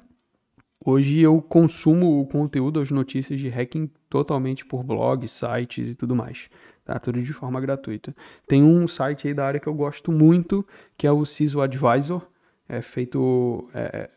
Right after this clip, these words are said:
inclusive o autor, né, o dono do ciso Advisor, participou do Papo de Hacker ano passado, Paulo. E é um portal que eu gosto demais, é totalmente focado em segurança da informação. E é um portal muito massa,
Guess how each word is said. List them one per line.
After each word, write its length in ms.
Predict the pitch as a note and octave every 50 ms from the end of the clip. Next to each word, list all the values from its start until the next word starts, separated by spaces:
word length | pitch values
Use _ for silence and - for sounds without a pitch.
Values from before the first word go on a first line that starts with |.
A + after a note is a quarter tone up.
| _ -
inclusive 560 | D3 C3 - D3+ D3 B2+ C3+ C#3+ C#3+ D#3 D#3
o 160 | D3 C3+ C3 B2+
autor, 460 | B2 B2 - - C3+ C3+ D#3 D3 C3+
né, 100 | C3 B2+
o 80 | B2
dono 300 | A#2 A#2 A#2+ C3+ D3+ C#3+
do 100 | C3+ C3+
ciso 240 | - - C3 B2 B2+
Advisor, 440 | B2 B2 B2+ - A#2 B2 A#2+ D3 B2+ - _ _ _ _ _ _ _ -
participou 460 | - A#2+ A#2 - - B2+ - C3+ C3+
do 80 | C#3+ C3+
Papo 180 | C3+ B2+ -
de 80 | B2 B2
Hacker 280 | B2 A#2+ A#2 - A#2
ano 120 | A#2+ B2 A#2+
passado, 540 | A#2+ A#2 - - - B2 A2+ B2+ C#3 C#3 -
Paulo. 400 | - A2 B2 C#3 D3 F3 F3+ - - - - - - - - _ _ _ _
E 440 | - C3 B2+ B2+ B2+ B2+ B2+ B2+ B2+
é 60 | B2+
um 60 | C3+
portal 460 | C#3 C3+ - D3 - - - C#3+ D3 C#3+
que 100 | - E3
eu 60 | D#3
gosto 640 | D#3 D#3 C#3+ C#3 D3 C#3+ D3+ D3+ - - - D3+
demais, 500 | C3 C3+ E3+ F#3 D#3+ B2 B2 C#3 C#3+ D3
é 80 | C#3 C3+
totalmente 500 | - C#3+ C#3 - E3 D#3+ D3 D3 D3 -
focado 360 | - D3 C3 - B2 B2+ C3
em 60 | C3
segurança 580 | - - - - - - B2+ B2+ B2 A#2+ - A#2+
da 60 | B2
informação. 640 | B2 - B2+ B2 B2 A#2+ - - - A#2 B2 B2+ - _ - - - - - - - _ _ -
E 280 | - B2+ B2 B2 B2 B2+
é 60 | B2
um 80 | B2+ B2+
portal 340 | C3 C3+ B2+ - C3+ C3 C3+
muito 360 | C3 B2+ C#3 C#3 D3 - D3
massa, 420 | B2 A#2 A#2+ A#2+ - - C3 C3